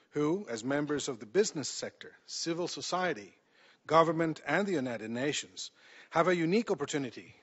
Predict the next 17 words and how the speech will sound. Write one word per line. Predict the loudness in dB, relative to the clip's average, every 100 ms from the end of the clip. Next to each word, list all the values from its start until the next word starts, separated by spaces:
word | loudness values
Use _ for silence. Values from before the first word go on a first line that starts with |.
| -6
to | 0
implement | 0 2 2 4 4 2 -4
real | 2 6 6 4 0
long-term | 2 4 4 4 2 2
changes | 0 0 0 0 -4 -10 -14 -20 -16
for | -10 -4
gender | 0 0 2 -2
equality | -2 0 0 0 -4 -8 -12 -16 -8
and | -6
the | -6
empowerment | -6 -4 -4 -6 -14 -20 _ _ -12
of |
women. | -6 -6 -6 -12 _ _ _ _ _ _ -20 _ -20 _ _
The | -4
time | 4 4 4 0
is | -6 0
right. | 2 2 2